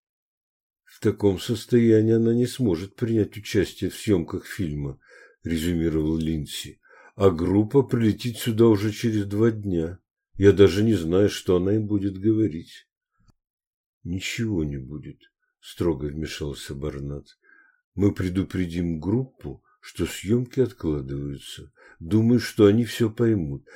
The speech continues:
В данном случае смерть Антонио Маничелли может быть приравнена к чрезвычайному обстоятельству. У нас форс-мажорные обстоятельства». «Вы хотите сказать, что она не будет сниматься?»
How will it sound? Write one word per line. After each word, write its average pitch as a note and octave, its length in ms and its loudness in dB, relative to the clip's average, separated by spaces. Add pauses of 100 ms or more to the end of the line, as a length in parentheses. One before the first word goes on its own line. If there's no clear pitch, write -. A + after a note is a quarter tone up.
(140)
В F2 60 -16
данном G#2+ 380 8
случае B2 480 -4
смерть - 540 0
Антонио F#2 720 -2
Маничелли A2+ 800 -4 (300)
может F#2 320 2
быть F2 200 -6
приравнена A#2+ 680 2
к - 80 -20
чрезвычайному G#2+ 960 -2
обстоятельству. - 1040 -6 (640)
У F2+ 140 -4
нас A2 460 0
форс-мажорные G#2 1300 -2
обстоятельства». - 1300 -8 (1300)
«Вы A2 180 4
хотите D3+ 460 4
сказать, D#3 420 6
что D#3 220 8
она D#3 160 10
не D#3 120 10
будет D3+ 360 2
сниматься?» D3 920 4